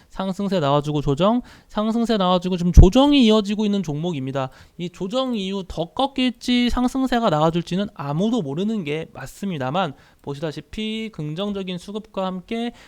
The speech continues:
프로그램의 매수세가 이어지고 있습니다. 그렇다는 것은 저는 이때도 이십 일 평균선 부근, 그쵸? 이십 일 평균선 부근, 그렇다면 이십 일 평균선 부근 한번 닿는 시점에서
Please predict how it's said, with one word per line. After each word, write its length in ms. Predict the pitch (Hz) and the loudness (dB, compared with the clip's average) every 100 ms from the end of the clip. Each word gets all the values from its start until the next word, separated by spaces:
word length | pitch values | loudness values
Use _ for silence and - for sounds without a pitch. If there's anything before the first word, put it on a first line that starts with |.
| - | -14
프로그램의 640 | - 254 247 240 240 226 | -6 -4 -2 -2 0 0
매수세가 520 | 180 147 175 - 180 156 | -2 -4 -8 -6 -6 -4
이어지고 500 | 135 160 165 165 156 | -4 -4 -4 -6 -8
있습니다. 500 | - 170 143 131 127 - - | -10 -10 -8 -6 -8 -12 -12
그렇다는 440 | - 156 180 185 | -6 0 0 2
것은 240 | 170 175 147 | 0 0 0
저는 460 | - 160 170 156 - - - | 2 2 2 -2 -6 -16 -16
이때도 460 | - - 233 226 214 | -14 -6 -4 -2 -2
이십 340 | 147 165 214 | -4 -6 -4
일 80 | 208 | -4
평균선 480 | 190 196 190 175 156 | -4 -4 -4 -2 -4
부근, 460 | 127 123 139 190 220 | -4 -4 -2 -2 -4
그쵸? 340 | - - 208 | -8 -4 -4
이십 340 | 202 147 175 160 | -4 -8 -4 -4
일 80 | |
평균선 420 | 156 160 170 165 139 | -4 -2 -2 -2 -4
부근, 340 | 139 202 247 - - | -4 -2 -2 -6 -18
그렇다면 360 | - 214 254 226 | -6 4 6 6
이십 320 | 175 202 262 | 4 2 4
일 80 | 262 | 10
평균선 420 | 262 247 247 240 | 10 10 6 6
부근 240 | 214 214 220 | 4 4 4
한번 240 | 233 226 | 4 2
닿는 400 | - 165 226 214 | 0 -2 -2 -4
시점에서 640 | 214 - 240 226 202 240 | -8 -10 -6 -4 -4 -4